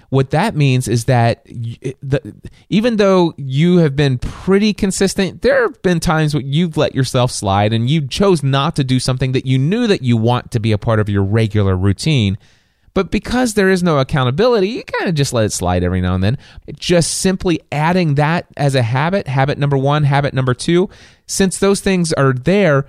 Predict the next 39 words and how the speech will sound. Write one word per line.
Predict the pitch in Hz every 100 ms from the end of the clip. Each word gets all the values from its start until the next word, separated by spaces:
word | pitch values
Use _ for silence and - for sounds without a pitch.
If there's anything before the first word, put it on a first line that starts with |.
| - - -
now | 143 180
that, | 208 175 -
uh, | 78 64 131 -
they're | - 135 151
so | 143 - 226
much | 202
a | 165
part | - 156
of | 156
your | 143
routine | 127 123 147 127 123
regularly, | 160 208 170 117 107 110 - -
to | 151 -
actually | 156 175 - 170
commit | - 127 131 160
to | 160
saying, | 143 139 120
"I'm | 139
gonna | 156 135
do | 131
this | 120 -
every | 135 131 123
day," | 104 110 123
or | 131 104 95 90 - -
"I'm | 120
gonna | 143
commit | 131 131 131
to | 117
this | 117
six | - 120 -
days | 123 120
a | 113
week," | 104 117 143
or | 107
whatever | 117 135 135
the | 120
case | 135 120
may | 107
be, | 143 160